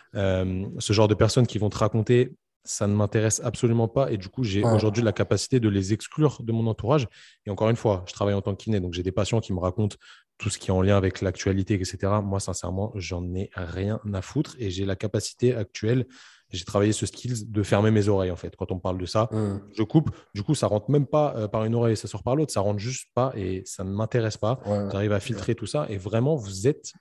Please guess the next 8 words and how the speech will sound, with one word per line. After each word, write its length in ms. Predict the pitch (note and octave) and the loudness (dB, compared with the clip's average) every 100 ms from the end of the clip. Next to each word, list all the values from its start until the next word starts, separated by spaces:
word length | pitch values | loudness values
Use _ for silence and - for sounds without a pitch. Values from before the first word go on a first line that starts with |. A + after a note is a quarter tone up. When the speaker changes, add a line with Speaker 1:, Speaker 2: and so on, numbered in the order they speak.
| _ G2+ | _ -14
Speaker 1:
euh, 200 | F2 F2 | -8 -8
ceux 140 | - - | -8 -8
qui 60 | G2 | -6
nous 220 | F#2+ F#2 | -6 -6
écoutez 200 | F2+ G#2 | -6 -4
aujourd'hui, 380 | F#2 F2+ G#2+ C#3+ - _ _ _ _ _ _ - | -4 -2 -2 -4 -8 _ _ _ _ _ _ -12
vous 180 | F#2 A2 | 0 2
êtes 240 | A#2+ - | 2 -2